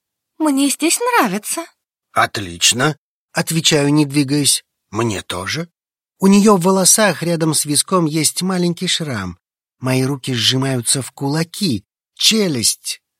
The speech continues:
Speaker 2: сжимается до скрипа. Она набрала вес в эти месяцы и охерительно похорошела. Я бы не прошел мимо нее, встреться мы в других обстоятельствах. Будь она постарше, я бы не прошел мимо нее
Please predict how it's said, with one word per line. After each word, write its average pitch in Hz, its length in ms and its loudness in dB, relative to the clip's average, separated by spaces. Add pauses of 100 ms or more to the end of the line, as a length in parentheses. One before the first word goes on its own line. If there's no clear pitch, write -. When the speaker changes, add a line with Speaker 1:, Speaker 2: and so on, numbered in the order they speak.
Speaker 2:
сжимается 117 720 -4
до 98 140 -8
скрипа. - 520 -14 (460)
Она 151 240 2
набрала 175 420 2
вес 180 380 2
в 120 80 -4
эти 123 180 -4
месяцы 104 640 -2 (280)
и - 260 -6
охерительно 131 920 -4
похорошела. - 760 -14 (480)
Я 170 220 0
бы 185 100 2
не 196 120 0
прошел 196 420 0
мимо 214 240 2
нее, 120 320 0
встреться 110 580 -2
мы 110 320 -2
в 92 80 -10
других 135 460 -2
обстоятельствах. - 1040 -6 (320)
Будь 170 240 2
она 170 180 2
постарше, 160 800 0 (380)
я 139 280 2
бы 131 160 0
не 135 140 0
прошел 131 540 -2
мимо 120 300 2
нее 107 500 0